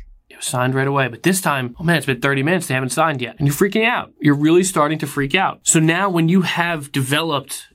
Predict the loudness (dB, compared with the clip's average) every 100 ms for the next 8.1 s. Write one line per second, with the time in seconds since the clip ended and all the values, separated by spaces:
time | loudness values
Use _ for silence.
0 | _ _ -4 0 2 2 -2 -6 -4 -4
1 | -4 -8 -14 -10 -2 -2 2 2 0 2
2 | 2 2 0 0 0 0 0 0 0 0
3 | 0 2 0 -2 -4 -2 0 -2 -2 -2
4 | 0 0 0 -2 -6 -2 0 0 0 -2
5 | -4 -2 -2 -2 0 -2 -2 -4 -2 0
6 | 0 0 0 0 -4 -6 -2 0 0 0
7 | -2 0 0 -2 -2 -2 -2 -4 -8 -2
8 | -2